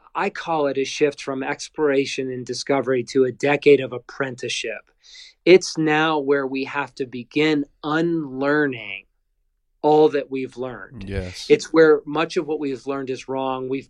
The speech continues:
Speaker 1: bought the lies of the world, and we're set on a track. And if you look at men in their fifties, sixties, and seventies,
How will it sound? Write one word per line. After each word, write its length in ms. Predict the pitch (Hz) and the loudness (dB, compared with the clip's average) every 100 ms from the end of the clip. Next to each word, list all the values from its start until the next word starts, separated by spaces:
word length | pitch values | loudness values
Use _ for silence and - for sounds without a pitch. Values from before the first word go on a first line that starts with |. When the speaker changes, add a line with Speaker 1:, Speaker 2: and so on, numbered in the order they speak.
| - | 0
Speaker 1:
bought 320 | 147 156 - | 2 2 -2
the 100 | 131 | -8
lies 440 | 131 135 135 131 | -4 -4 -6 -12
of 80 | 117 | -16
the 80 | 123 | -16
world, 680 | 117 135 151 135 127 123 120 _ - - _ | -4 4 4 4 -2 -8 -14 _ -20 -20 _
and 380 | - 151 143 139 | -6 -6 -4 -6
we're 160 | 135 143 | -2 -2
set 280 | - 170 160 | 0 -2 -2
on 120 | 143 | -4
a 80 | 131 | -8
track. 580 | - 180 165 143 135 | -6 -2 -2 -2 -4
And 120 | 139 131 | -8 -10
if 160 | - | -8
you 100 | 139 | -4
look 220 | 135 151 | 0 0
at 120 | 151 135 | 0 -2
men 200 | 139 135 | -4 -6
in 100 | 135 | -6
their 140 | 131 | -6
fifties, 520 | - 143 - 135 131 | -2 -2 -2 -6 -4
sixties, 460 | - 143 - 135 127 | -4 -4 -4 -10 -10
and 100 | 123 | -12
seventies, 840 | - 185 202 143 123 120 117 - | -4 -2 -2 -2 -4 -4 -6 -10